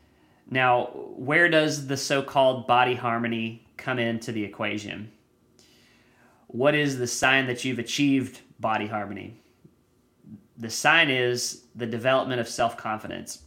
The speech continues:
Confidence in the fact that you have a standard that makes sense and that your behavior is moving you towards your goal. The fact that you haven't yet, you know, in some cases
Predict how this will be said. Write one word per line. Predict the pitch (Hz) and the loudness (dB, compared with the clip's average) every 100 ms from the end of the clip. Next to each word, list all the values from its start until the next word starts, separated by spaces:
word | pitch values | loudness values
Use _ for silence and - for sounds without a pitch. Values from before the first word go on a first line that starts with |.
| _ _ _ _ _ _ _ _ _ _ _ _ _ - | _ _ _ _ _ _ _ _ _ _ _ _ _ -2
Confidence | 147 156 160 156 156 | 2 2 2 0 0
in | 135 | -4
the | |
fact | 127 139 135 - | -2 0 0 0
that | 120 | -8
you | 113 110 | -6 -8
have | - 131 135 | -2 2 2
a | 147 | 2
standard | - - 123 120 120 120 117 - | -6 -4 -2 -2 -4 -6 -10 -12
that | 101 - | -12 -6
makes | 113 131 - | -6 -4 -6
sense | - 156 131 135 - - - _ _ _ _ - | -4 -2 -2 -4 -8 -10 -14 _ _ _ _ -6
and | 127 | -2
that | 123 120 | -2 -2
your | 123 120 | -4 -2
behavior | 110 - 165 185 156 117 120 135 _ _ _ _ _ _ _ _ | -4 -4 0 0 0 -2 -2 -6 _ _ _ _ _ _ _ _
is | 127 123 117 - | -2 -2 -2 -6
moving | 123 156 151 139 | -2 0 0 0
you | 135 131 131 - | 0 0 -4 -14
towards | - 139 131 120 117 | -6 -2 -2 -4 -6
your | 107 | -2
goal. | 147 117 104 123 - _ _ _ _ _ _ _ - | 0 0 -4 -14 -20 _ _ _ _ _ _ _ -12
The | 120 | -6
fact | - 151 156 151 | 4 4 4 -4
that | 110 | -4
you | 131 127 | -4 -6
haven't | 120 - 139 139 135 - | -6 0 2 4 2 -4
yet, | 127 123 127 - - | 0 2 2 0 -8
you | 123 | -6
know, | 110 | -6
in | 110 | -6
some | - 127 | -2 -2
cases | 120 131 131 123 | 0 -2 0 -2